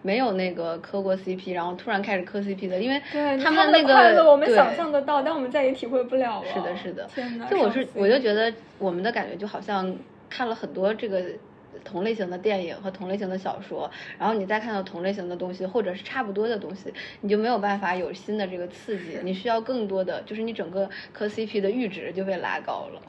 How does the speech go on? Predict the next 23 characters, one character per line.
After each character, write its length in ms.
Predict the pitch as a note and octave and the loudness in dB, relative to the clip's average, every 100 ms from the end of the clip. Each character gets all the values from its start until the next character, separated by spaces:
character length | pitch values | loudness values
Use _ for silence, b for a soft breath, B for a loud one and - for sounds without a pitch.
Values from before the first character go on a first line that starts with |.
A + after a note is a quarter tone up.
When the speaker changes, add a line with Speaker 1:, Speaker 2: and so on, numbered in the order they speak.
| - | -8
Speaker 1:
然 100 | G3 | -4
后 120 | A#3+ | 0
另 160 | C4 D4 | 0 2
外 160 | C#4+ C4 | 2 0
就 100 | C4 | -2
是 120 | C#4 | -6
我 100 | G3 | -6
们 140 | D3+ | -6
还 160 | E3 G3 | -6 -2
有 100 | B3 | -2
一 100 | F#3 | -2
个 120 | F3 | -2
观 220 | F3 G3 | 0 0
察 200 | G3+ - | 0 -6
现 220 | G3 G3+ F3 | -6 -6 -6
状， 220 | D#3+ B2+ | -6 -6
因 100 | G#3 | -4
为 200 | G#3 G#3 | -2 -4
现 160 | G#3 G#3+ | -4 -2
在 160 | A3 | 0
有 180 | G3+ E3+ | 0 -2
一 40 | - | -6
些， 300 | - F#3 | -4 -4